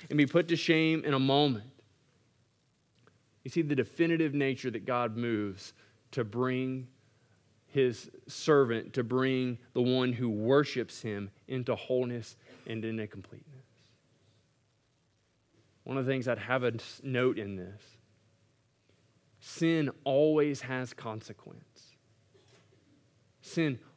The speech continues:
always has consequence. Lasting consequences in our lives are not an indication of, of God's continued displeasure with us. It's just how it works.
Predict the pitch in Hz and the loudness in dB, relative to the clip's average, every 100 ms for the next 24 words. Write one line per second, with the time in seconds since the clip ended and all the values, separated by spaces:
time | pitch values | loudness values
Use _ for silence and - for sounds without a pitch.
0 | _ 143 143 170 160 160 143 139 139 127 | _ 4 6 6 6 4 2 -2 -4 -4
1 | - 117 104 101 - 110 135 _ - _ | -6 -6 -8 -14 -20 -20 -20 _ -20 _
2 | _ _ _ _ _ 127 127 131 175 185 | _ _ _ _ _ 0 4 4 2 0
3 | 175 165 156 - 165 165 160 147 135 - | -2 -2 -4 -4 -4 -2 -6 -4 -6 -4
4 | 120 120 143 143 143 135 135 117 113 107 | -6 -6 -6 -2 0 0 2 0 0 -4
5 | 107 - 127 120 120 131 151 139 135 131 | -6 -6 -4 -2 2 0 0 -2 -2 -4
6 | 123 120 110 - 107 104 120 117 120 120 | -2 -2 -2 -6 -10 -6 -4 -4 -4 -4
7 | 113 - 117 101 - 135 131 127 127 113 | -4 -6 -10 -10 -6 -4 -2 -2 -2 -4
8 | - - - 120 - - 120 113 113 98 | -12 -12 -6 -6 -6 -2 0 0 -4 -6
9 | - 50 - - - _ _ _ _ _ | -10 -14 -16 -20 -20 _ _ _ _ _
10 | _ _ _ _ _ _ _ _ - - | _ _ _ _ _ _ _ _ -16 -12
11 | 131 - 117 104 104 - - - - | -10 -6 -6 -6 -8 -10 -14 -20 -20